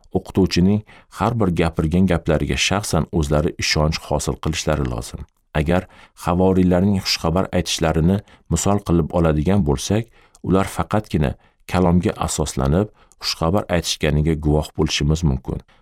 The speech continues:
Havoriy Butrus Havoriylar maktubining uchinchi bobi o'n sakkizinchi oyatida shunday deb aytgan edi:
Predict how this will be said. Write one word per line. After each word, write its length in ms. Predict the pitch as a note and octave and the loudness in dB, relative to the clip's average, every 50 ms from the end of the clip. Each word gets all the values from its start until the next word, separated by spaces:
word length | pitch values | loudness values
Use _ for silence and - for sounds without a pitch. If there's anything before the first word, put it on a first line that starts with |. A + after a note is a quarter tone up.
| _ - - | _ -6 -2
Havoriy 420 | E2+ F2 F2 F#2 F#2+ F#2+ A2+ B2 A2+ G2 | -2 0 2 2 2 2 2 2 2 2
Butrus 340 | F2 - - - G#2+ - - - | 0 2 0 0 0 -2 -4 -4
Havoriylar 560 | - F2+ F2 F2+ F2 F2 F2+ F2 E2+ G2 G#2+ A2 | -2 -2 0 2 2 2 2 2 2 2 2 2
maktubining 720 | G2+ F2+ E2 - - - E2+ D2+ D#2 D#2 F2+ G2+ A2 A2 - _ _ _ - | 2 2 0 0 -2 -2 0 2 2 4 4 2 2 0 -4 _ _ _ -8
uchinchi 400 | - - - G2+ F#2+ F#2 - A2+ G2+ | -6 0 2 2 2 2 2 0 0
bobi 320 | F2+ E2 D#2 D2 C#2 C2 A#1 - - _ _ _ _ _ - | 2 2 2 0 0 -2 -4 -4 -8 _ _ _ _ _ -2
o'n 140 | G2+ G2 F#2+ - | 0 0 2 2
sakkizinchi 520 | - - - - - F2+ F2 F2 F2 - - - | 0 -2 -2 -2 0 2 2 2 2 0 -2 -2
oyatida 540 | - E2+ E2 D#2 D2 - D2+ C#2+ D#2 F#2+ G#2 A#2+ A#2 | 0 2 2 2 2 0 -2 0 0 2 0 0 -2
shunday 420 | - - G#2+ G2+ F#2 F2+ D#2+ D2+ | -2 0 2 4 4 4 4 2
deb 160 | E2+ E2+ - | 0 0 -2
aytgan 360 | D#2+ D#2+ D2+ - - D2 C2 C2 B1 | -2 -6 -4 -4 -4 -2 -2 -2 -4
edi: 140 | - - | -6 -8